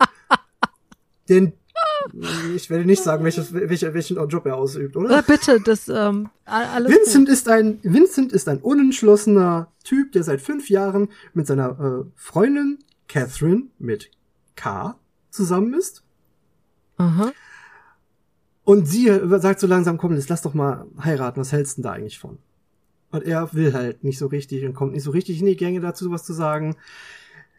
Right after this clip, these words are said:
Speaker 2: weil er verdient noch nicht so richtig viel als Programmierer. Ähm, <laughs> und ist halt mit, hängt lieber mit seinen Freunden in einer Bar ab. Dort trifft er Catherine.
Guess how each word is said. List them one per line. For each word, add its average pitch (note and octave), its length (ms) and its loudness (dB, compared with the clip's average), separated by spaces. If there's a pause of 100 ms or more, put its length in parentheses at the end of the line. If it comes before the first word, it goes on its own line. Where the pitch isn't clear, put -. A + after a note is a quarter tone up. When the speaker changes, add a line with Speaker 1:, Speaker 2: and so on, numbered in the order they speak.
(300)
Speaker 2:
weil D#3 280 4
er C#3+ 120 -2
verdient F#3 300 0
noch F3 100 0
nicht F#3 160 4
so F3 80 0
richtig F#3+ 380 0
viel A3 200 -2
als G3+ 140 4
Programmierer. G3 800 6 (920)
Ähm, F3 520 4 (1080)
<laughs> G#3+ 920 2 (1000)
und G#3+ 400 6 (240)
ist G#3 160 4
halt G3+ 120 6
mit, F#3+ 140 8
hängt G3+ 160 4
lieber G3+ 200 6
mit G#3+ 120 4
seinen F#3 240 6
Freunden G3 760 4 (400)
in E3+ 140 2
einer D#3 180 0
Bar A#2+ 280 -4
ab. - 200 -14 (160)
Dort F#3 380 0
trifft D3 260 0
er G3 120 2
Catherine. A#3 760 -4